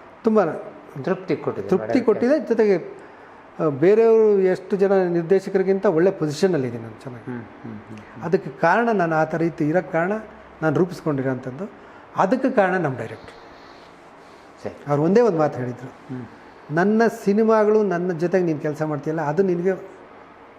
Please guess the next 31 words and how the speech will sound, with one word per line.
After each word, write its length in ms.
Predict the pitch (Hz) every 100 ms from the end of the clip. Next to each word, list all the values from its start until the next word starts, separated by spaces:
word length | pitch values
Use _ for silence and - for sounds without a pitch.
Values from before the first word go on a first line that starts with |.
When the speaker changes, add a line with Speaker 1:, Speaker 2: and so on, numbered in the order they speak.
| 143
Speaker 1:
ಉದಾಹರಣೆ 320 | 147 151 139
ಆಗಬೇಕು, 380 | 123 113 110 - - - - - 151
ನನ್ನ 240 | 175 180
ಜೀವನ 360 | 131 131 226 254
ನಿನಗೆ 200 | 208 160
ಉದಾಹರಣೆ 340 | 147 151 135 127
ಆಗಬಾರ್ದು" 340 | 117 117 113
ಅಂತ 140 | 110
ಹೇಳಿದ್ರು 300 | 113 104 104
ಅವರು. 340 | 110 - - 135
Speaker 2:
ಹ್ಮ್, 200 | 123 98
ಹ್ಮ್, 320 | 120 - 139
ಹ್ಮ್. 280 | - 113 104
ಭಾಳ 120 | 131
ದೊಡ್ಡ 280 | 135 127 135
ಮಾತು 280 | 131 - 87
ಇದು. 260 | 85 - - - - - - - - - - - - - - - - - 156
Speaker 1:
ಅದನ್ನು 280 | 165 190 170
ನೀನು 340 | 147 151 151
ಉದಾಹರಣೆ 280 | 156 160 156
ತೊಗೊಳ್ಳೇ 320 | 143 139 151
ಬೇಡ, 120 | 135
ನಿನ್ನ 280 | 180 190 170
ಲೈಫು 380 | 170 175 - 233 - - - - -
ಬೇರೆ 180 | 156 165
ರೀತಿಯೇ 340 | 151 151 143
ರೂಪಿಸ್ಕೋಬೇಕು 460 | 131 120 - 123 120
ಅಂತಲೇ 240 | 135 170
ಹೇಳಿದ್ರು 300 | 135 110 104 104
ನನಗೆ 220 | 101 -
ಅವರು. 140 | -